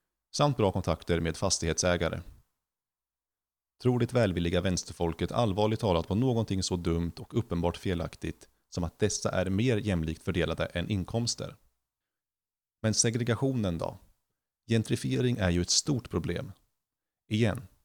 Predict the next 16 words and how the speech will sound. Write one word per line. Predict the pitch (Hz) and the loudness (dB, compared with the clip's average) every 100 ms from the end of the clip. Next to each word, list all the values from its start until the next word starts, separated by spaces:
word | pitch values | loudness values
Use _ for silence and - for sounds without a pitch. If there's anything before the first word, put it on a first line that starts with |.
| _ _ _ _ | _ _ _ _
här | 139 135 | 2 4
är | 104 | 4
regleringskammaren | 98 113 101 87 - 110 110 110 | 2 2 0 0 0 0 2 2
satt | - 78 - | 0 -2 -4
i | 92 | -4
en | 90 92 | -2 0
väldigt | 113 90 85 95 | 0 2 0 -2
jobbig | 101 85 - | -2 -2 -2
situation. | - - 90 117 107 - - _ _ _ _ _ _ _ _ _ | -4 -2 -4 -2 -4 -8 -20 _ _ _ _ _ _ _ _ _
Stor | - 143 143 | -2 2 2
efterfrågan | 139 101 - 92 90 92 | 2 0 0 2 2 0
i | 92 | -2
kombination | 92 92 92 117 113 | 0 0 0 0 0
med | 87 | 2
svarta | - 104 - | 2 0 0
marknader, | 87 98 - 101 95 87 - | 0 0 0 -2 0 -2 -4